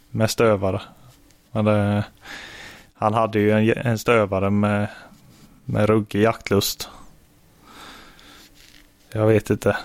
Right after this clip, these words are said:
det, men, eh, ja, jag tror det, det är generellt sett så är det nog enklare att, att jaga in en spets, men sen är det vissa som är jättetröga att få igång med, så det är nog lite varierande.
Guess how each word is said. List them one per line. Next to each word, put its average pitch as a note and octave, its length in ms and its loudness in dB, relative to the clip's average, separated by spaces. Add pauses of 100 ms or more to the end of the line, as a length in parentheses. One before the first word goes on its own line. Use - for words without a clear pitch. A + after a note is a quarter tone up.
det, G2+ 420 2 (180)
men, G2 320 2
eh, G2+ 140 4 (500)
ja, A2+ 240 2 (160)
jag A#2 180 0
tror A2 220 2
det, G#2+ 260 0
det A#2+ 180 0
är - 140 0
generellt A2+ 400 0
sett - 260 -2
så - 120 -4
är G#2 80 0
det G#2 80 -2
nog G2+ 160 0
enklare G2 680 -2
att, G2+ 240 -4 (320)
att A2 100 -4
jaga G#2 220 2
in G2+ 160 2
en G2+ 80 2
spets, - 500 -4
men G#2 140 -2 (880)
sen G2 220 -2
är G2 80 0
det A2 100 4
vissa A2+ 340 0
som A2+ 140 0
är A#2 40 0
jättetröga F#2 720 0
att F#2 80 0
få G2+ 180 0
igång F#2 320 2
med, F2+ 240 -2
så - 240 -6 (1500)
det A2 60 -2
är G#2+ 80 2
nog G2+ 120 2
lite F2+ 220 0
varierande. F#2 600 0